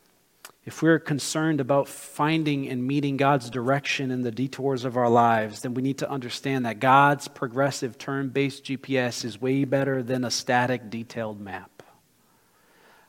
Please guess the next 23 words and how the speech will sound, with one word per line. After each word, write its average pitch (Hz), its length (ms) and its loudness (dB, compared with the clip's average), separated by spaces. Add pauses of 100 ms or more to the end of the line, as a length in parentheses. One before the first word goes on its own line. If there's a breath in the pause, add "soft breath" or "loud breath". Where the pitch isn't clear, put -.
(120)
God's 156 420 8
progressive 139 840 4
turn-by-turn 151 1000 2
G 147 180 -2
P 147 240 2
S 135 320 2
is 120 240 0
way 151 500 6
better 151 520 6 (340 loud breath)
than 147 400 8
a 127 80 0
static 151 840 6
detailed 139 540 2
map. 135 260 2
It 135 100 -4
tells 165 200 10
us, 139 100 -6
verse 156 220 2
eight, 151 140 6
"So 156 180 4
passing 196 680 8
by 175 180 12
Mysia, 160 580 4